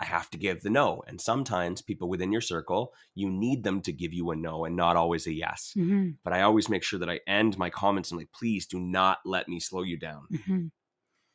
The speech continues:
Speaker 1: I'm giving you a no to protect you and, and to make it simple. I don't want you to spend five days, seven days, five months on this decision
Speaker 2: Yeah.
Speaker 1: on whether it's right or whether it's not. Sometimes you need a no,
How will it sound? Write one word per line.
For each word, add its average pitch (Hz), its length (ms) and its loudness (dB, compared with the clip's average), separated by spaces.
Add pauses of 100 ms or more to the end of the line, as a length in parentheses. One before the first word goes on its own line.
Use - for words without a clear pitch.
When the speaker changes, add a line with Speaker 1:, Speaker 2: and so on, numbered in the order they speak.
Speaker 1:
I'm 98 120 -2
giving 101 300 2
you 113 160 8
a 101 40 4
no 98 200 4
to 90 60 2
protect 82 500 -6
you 131 220 -2 (260)
and, 95 260 -4
and 95 120 -6
to 95 100 -6
make 90 180 -2
it 80 100 -10
simple. 80 320 -4
I 82 60 0
don't 98 120 0
want 104 180 0
you 113 60 2
to - 40 -4
spend 104 280 -2
five 92 280 2
days, 90 300 -2
seven 90 240 -2
days, 87 240 0
five 87 300 2
months 87 280 -4
on 80 120 -8
this 85 120 -10
decision 85 640 -6 (300)
Speaker 2:
Yeah. 190 140 0
Speaker 1:
on 90 100 0
whether 92 240 2
it's 90 120 -4
right 90 180 0
or 92 60 2
whether 90 220 2
it's 80 140 -6
not. 80 200 -4
Sometimes 107 600 0
you 90 100 -4
need 90 240 -2
a 87 60 -2
no, 85 400 -2